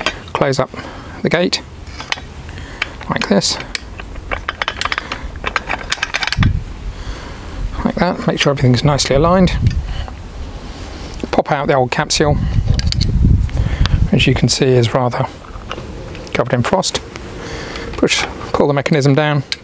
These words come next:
so that you can insert a new capsule, like that.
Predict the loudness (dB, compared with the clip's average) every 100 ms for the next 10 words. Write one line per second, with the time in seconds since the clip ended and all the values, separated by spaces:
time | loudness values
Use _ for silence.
0 | -16 -14 -14 -10 -10 -8 -6 -2 2 4
1 | 4 2 4 2 4 4 4 2 -2 2
2 | 2 2 -4 -14 -14 -10 -8 -8 -12 -12
3 | -8 -8 -6 -8 -8 -12 -14 -16 -10 -10
4 | -10 -12 -12 -2 0 2 0 -2 -4